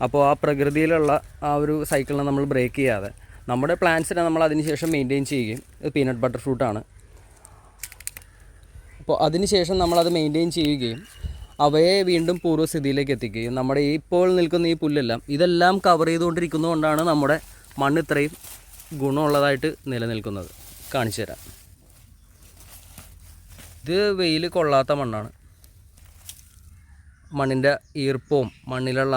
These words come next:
ആ, ആ കളറും മ-, കളർ മാത്രം നോക്കിയാൽ മതി, ആ നിറം മാത്രം നോക്കിക്കഴിഞ്ഞാൽ നമുക്ക് മനസ്സിലാവും. പക്ഷേ വെയിൽ കൊള്ളുന്ന മണ്ണ് കാണിച്ചു തരാം. പിന്നെ വളത്തിന് കുഴപ്പമൊന്നുമില്ല, ഇപ്പോൾ മണ്ണിരയുടെ ഇതെല്ലാം കാണാം. പക്ഷേ ഹാർഡാണ്, നമുക്ക് കൈകൊണ്ട്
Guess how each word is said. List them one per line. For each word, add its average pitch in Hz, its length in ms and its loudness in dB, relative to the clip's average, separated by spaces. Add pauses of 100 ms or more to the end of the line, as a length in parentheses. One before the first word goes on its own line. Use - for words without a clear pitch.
ആ, 135 100 0 (240)
ആ 135 40 -10 (200)
കളറും 175 320 2 (180)
മ-, 160 240 0
കളർ 175 280 4
മാത്രം 202 300 0
നോക്കിയാൽ 156 300 -2
മതി, 104 140 -4
ആ - 80 -4
നിറം 131 260 -4
മാത്രം 139 280 -4
നോക്കിക്കഴിഞ്ഞാൽ 131 400 -6
നമുക്ക് 123 180 -6
മനസ്സിലാവും. 95 340 -12 (720)
പക്ഷേ 170 300 -4
വെയിൽ 165 240 0
കൊള്ളുന്ന 165 280 0 (260)
മണ്ണ് 131 220 -4
കാണിച്ചു 98 220 -12
തരാം. - 140 -20 (840)
പിന്നെ 180 220 -4
വളത്തിന് 196 360 0
കുഴപ്പമൊന്നുമില്ല, 190 480 -2
ഇപ്പോൾ 143 160 -4
മണ്ണിരയുടെ 127 440 -6
ഇതെല്ലാം 127 300 -6
കാണാം. 110 220 -8 (680)
പക്ഷേ 175 240 -2 (380)
ഹാർഡാണ്, 143 440 2
നമുക്ക് 120 200 -8 (380)
കൈകൊണ്ട് 143 300 0